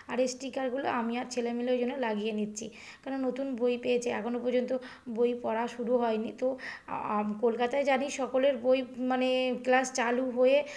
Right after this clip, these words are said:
পরীক্ষা আরম্ভ হতে চলেছে, কিন্তু আমাদের হয়নি।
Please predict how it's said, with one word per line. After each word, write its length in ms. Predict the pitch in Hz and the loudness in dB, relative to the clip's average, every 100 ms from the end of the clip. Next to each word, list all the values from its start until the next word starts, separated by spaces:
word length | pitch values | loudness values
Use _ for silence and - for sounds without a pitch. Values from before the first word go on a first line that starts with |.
| - - | -8 0
পরীক্ষা 360 | 277 277 294 | 0 2 4
আরম্ভ 300 | 277 269 269 | 6 6 4
হতে 220 | 269 254 | 2 2
চলেছে, 360 | 262 254 233 - | 0 2 2 0
কিন্তু 240 | 262 247 | -6 -4
আমাদের 380 | 247 214 214 254 | -2 0 0 0
হয়নি। 340 | 208 196 196 | 0 -2 -4